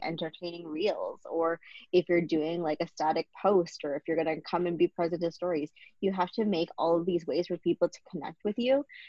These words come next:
and for people to really appreciate the message that you're, you're giving them and creating that quality content for them.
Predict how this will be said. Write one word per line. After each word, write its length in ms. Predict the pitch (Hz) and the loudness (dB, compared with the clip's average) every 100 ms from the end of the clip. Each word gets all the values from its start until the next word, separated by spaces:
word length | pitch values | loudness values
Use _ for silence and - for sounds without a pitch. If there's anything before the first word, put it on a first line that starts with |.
| - | -4
and 100 | 185 | 0
for 100 | 180 | 0
people 320 | 175 196 - 180 - | 0 0 -2 -4 -2
to 100 | 185 | 0
really 280 | 175 175 | 4 4
appreciate 600 | 175 - 175 - 170 143 - | 4 2 -2 0 -2 -2 -4
the 80 | |
message 320 | 170 160 175 160 | -2 -2 -2 -4
that 140 | 151 | -2
you're, 200 | 156 156 - | -2 -4 -4
you're 140 | 175 151 | -4 0
giving 300 | 156 165 202 | 0 0 2
them 280 | 247 262 - _ - | 2 2 -4 _ -6
and 120 | 185 | -2
creating 300 | - 190 196 | 0 2 2
that 140 | 180 | -2
quality 320 | - 160 156 151 | 0 0 0 -2
content 360 | - 170 - - | -8 -10 -12 -10
for 100 | - | -12
them. 180 | - | -12